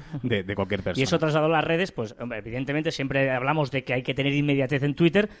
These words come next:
Speaker 2: pero, mm, con un poquito de cabeza, no hace falta, eh, responder, mm, más, es decir, no hace falta responder a-, al, al minuto, a-, en una, hay unas horas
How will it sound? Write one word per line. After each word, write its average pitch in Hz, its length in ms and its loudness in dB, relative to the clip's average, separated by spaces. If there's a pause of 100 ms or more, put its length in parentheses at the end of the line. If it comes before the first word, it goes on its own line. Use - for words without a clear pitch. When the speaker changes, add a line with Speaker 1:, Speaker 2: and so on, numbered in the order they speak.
(140)
Speaker 2:
pero, 120 380 0 (300)
mm, 113 460 -4 (140)
con 123 140 0
un 135 100 2
poquito 151 360 4
de 139 100 2
cabeza, 151 320 4
no 143 80 4
hace 151 140 0
falta, 156 340 6 (260)
eh, 131 680 2
responder, 135 760 2
mm, 123 420 -4
más, 135 280 0
es 123 100 -4
decir, 123 240 -4
no 131 60 0
hace 139 100 0
falta 147 160 4
responder 156 340 2
a-, 156 160 6
al, 147 140 4
al 139 140 2
minuto, 135 540 4
a-, 107 340 -4
en 107 80 -6
una, 127 160 0
hay 135 120 0
unas 135 240 0
horas 151 340 2